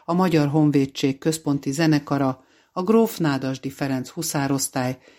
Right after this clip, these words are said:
és a Nemzeti Lovasdíszegység. A Nemzeti Gyásznapon a budapesti Szent István Bazilikában emlékkoncertet tartottak,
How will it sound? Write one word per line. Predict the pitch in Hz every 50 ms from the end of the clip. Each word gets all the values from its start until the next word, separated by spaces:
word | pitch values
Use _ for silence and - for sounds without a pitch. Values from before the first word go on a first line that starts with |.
| _ _ _
és | - 220 - -
a | 226
Nemzeti | 220 226 214 175 151 147 131 - - 127
Lovasdíszegység. | 127 123 123 123 123 123 - 131 123 - - 131 120 - - - 127 110 101 - - _ _ _ _ _ _ _ _ _ _ _ _ _ _
A | -
Nemzeti | 170 220 247 226 196 185 165 - 160
Gyásznapon | 160 175 180 185 180 - - 180 165 - 196 208 196
a | 170 147
budapesti | 135 143 135 135 127 - - 139 135 - - - 139
Szent | 135 - - 160 151 151 -
István | 143 143 - - 135 135 139
Bazilikában | 160 160 156 160 151 143 143 143 - 143 135 135 135 139 135 131 135 - - - - _ _
emlékkoncertet | - 143 135 131 135 131 - - - 147 135 135 - 147 135 - - 131 123 - -
tartottak, | 170 165 156 160 - 147 143 - - 143 135 135 -